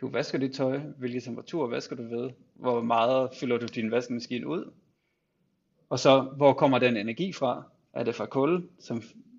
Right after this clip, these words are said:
vi lavede et studie for eksempel med folk i Polen, hvor de får det meget fra kul. Hvorimod folk i for eksempel Sverige eller Danmark, der er C O to udledninger fra den elektricitet, vi bruger, lavere per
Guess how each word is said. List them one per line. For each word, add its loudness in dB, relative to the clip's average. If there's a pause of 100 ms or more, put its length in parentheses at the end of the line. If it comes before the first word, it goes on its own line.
(120)
vi 0
lavede 6
et 0
studie -2
for -14
eksempel -8
med -6 (260)
folk -2
i -12
Polen, 0 (260)
hvor 4
de -2
får 2
det -2
meget 0
fra -8
kul. -2 (1080)
Hvorimod 8
folk 2
i -12
for -20
eksempel -12
Sverige 12
eller 2
Danmark, 2 (160)
der 2
er -2 (960)
C 2
O 8
to 6
udledninger 6 (680)
fra 2
den 6
elektricitet, 0
vi -8
bruger, 0 (140)
lavere 4 (100)
per 4